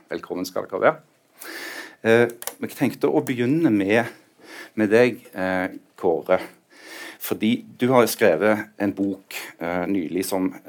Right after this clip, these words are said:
har titelen De lærdes tyranni, eh, hvor du utsteder en form for diagnose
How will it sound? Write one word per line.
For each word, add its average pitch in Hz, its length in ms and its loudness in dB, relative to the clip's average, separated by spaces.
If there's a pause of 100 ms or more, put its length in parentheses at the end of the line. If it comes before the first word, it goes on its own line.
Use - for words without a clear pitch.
har 92 240 2
titelen 95 460 -2
De 87 140 0
lærdes 85 500 0
tyranni, 98 680 -2 (220)
eh, 90 220 -2 (100)
hvor 101 140 -2
du 98 260 0 (420)
utsteder 104 1120 0
en 95 100 0
form 95 220 -6
for 95 360 2
diagnose 104 720 0